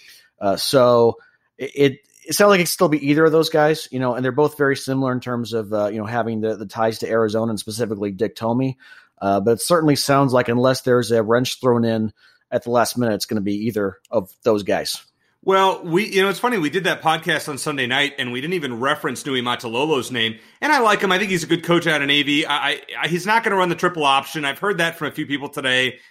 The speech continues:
Speaker 2: Let's just get that idea out of our heads. He's not running the triple option in the Pac-twelve. It just doesn't work.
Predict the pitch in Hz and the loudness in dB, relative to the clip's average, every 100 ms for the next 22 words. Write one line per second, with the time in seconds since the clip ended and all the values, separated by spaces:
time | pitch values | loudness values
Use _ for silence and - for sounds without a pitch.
0 | _ 156 165 185 - 175 208 202 180 165 | _ -4 -2 -2 0 0 2 2 2 2
1 | 156 156 151 143 147 143 135 127 135 139 | 2 2 2 0 0 0 0 -2 -6 -2
2 | 160 185 165 160 147 151 - 131 127 - | -2 0 0 -2 -4 -8 -2 -2 -2 -4
3 | 127 117 117 117 113 107 - 113 - 113 | -12 -4 -4 -4 -10 -10 -12 -14 -10 -10
4 | 139 120 117 | -6 -4 -4